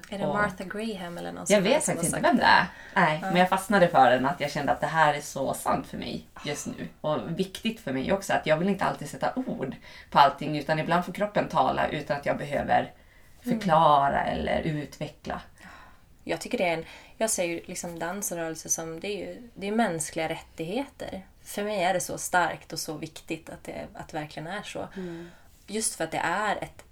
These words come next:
Speaker 1: ett, eh, ett språk, ett, eh, ett uttrycksmedel som, som gör livet mer rikt. Och, och för att vi alla, vi, vi lever ju i en värld där det är mycket ord och,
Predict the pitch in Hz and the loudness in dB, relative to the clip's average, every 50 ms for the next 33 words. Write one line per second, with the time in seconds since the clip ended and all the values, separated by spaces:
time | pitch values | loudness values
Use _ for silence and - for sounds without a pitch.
0 | - _ - - - - - - - - - - - - - - - - - - | -20 _ -18 -18 -18 -18 -20 -20 -16 -14 -10 -10 -8 -10 -10 -12 -14 -8 -8 -6
1 | 233 - - - - 175 170 185 202 185 - - - - - - - - - - | -6 -4 -6 -8 -6 -8 -6 -4 -4 -4 -6 -8 -12 -16 -18 -18 -18 -20 -20 -20
2 | - - - 170 151 - - - - - 180 175 170 170 - - - - - - | -16 -12 -10 -10 -10 -12 -18 -16 -14 -12 -10 -10 -8 -10 -10 -10 -12 -14 -12 -10
3 | - 180 - - - 226 208 170 156 - - - 151 - - - - 165 175 202 | -10 -10 -10 -8 -6 -6 -6 -6 -8 -10 -12 -12 -10 -8 -8 -8 -6 -6 -6 -4
4 | 233 240 180 165 - - 175 165 - - 175 170 165 160 160 156 - - - - | -4 -4 -4 -6 -8 -8 -8 -8 -8 -8 -8 -10 -10 -10 -12 -12 -14 -18 -20 -20
5 | - _ _ _ _ - - 190 185 170 165 160 156 156 165 180 202 180 165 151 | -20 _ _ _ _ -8 -6 -4 -4 -2 -2 -2 -2 -2 -2 -2 -2 -2 -4 -4
6 | - 160 160 156 151 147 - - _ - 165 180 220 247 233 - - - - - | -6 -6 -6 -4 -6 -6 -8 -12 _ -10 -4 -2 0 0 0 -2 -6 -12 -12 -10
7 | - - - - - - - - - - - - - - - _ - - - - | -10 -8 -8 -8 -8 -10 -12 -16 -20 -20 -20 -20 -20 -20 -20 _ -20 -20 -20 -20
8 | - - - - 190 - 185 - - 185 170 170 165 165 170 170 - - 185 - | -20 -12 -10 -10 -8 -6 -4 -2 -2 -2 0 -2 -2 -4 -4 -6 -8 -10 -8 -6
9 | 180 170 165 170 175 180 202 220 220 208 180 170 165 160 156 147 143 147 151 151 | -4 -4 -4 -4 -2 -2 -2 -2 -2 -2 -4 -4 -2 -2 0 0 0 -2 -4 -4
10 | 156 147 - 220 269 277 - - - - - - - - _ _ _ - - - | -2 -2 0 0 0 0 -2 -4 -8 -10 -10 -10 -14 -20 _ _ _ -16 -16 -16
11 | - - - - - - - - - - - 208 208 196 165 139 110 - - - | -20 -20 -20 -20 -20 -20 -20 -20 -14 -8 -4 -4 -4 -4 -4 -6 -8 -6 -4 -4
12 | - - - - - | -4 -4 -4 -6 -4